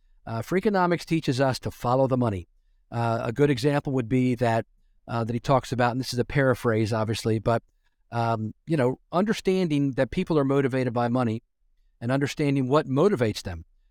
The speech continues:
And so you might look at a realtor, a realtor, you're selling your house for three hundred and twenty thousand dollars,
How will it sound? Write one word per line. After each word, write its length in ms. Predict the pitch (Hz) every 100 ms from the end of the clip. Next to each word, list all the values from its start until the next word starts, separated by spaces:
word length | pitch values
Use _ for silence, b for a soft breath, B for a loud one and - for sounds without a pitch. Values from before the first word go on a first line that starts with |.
| _
And 160 | 117 -
so 520 | 147 131 127 127 127
you 180 | 127 131
might 180 | 135
look 220 | 127 135 139
at 80 |
a 60 | 123
realtor, 600 | 131 202 170 127 98 107
a 40 |
realtor, 480 | 110 139 147 - 139
you're 120 | 123
selling 300 | 110 151 147
your 120 | 147 127
house 260 | 135 131
for 120 | -
three 200 | 117 139
hundred 140 | 139 135
and 100 | 127
twenty 240 | 139 135
thousand 400 | 135 127 120 127
dollars, 480 | 117 110 113 110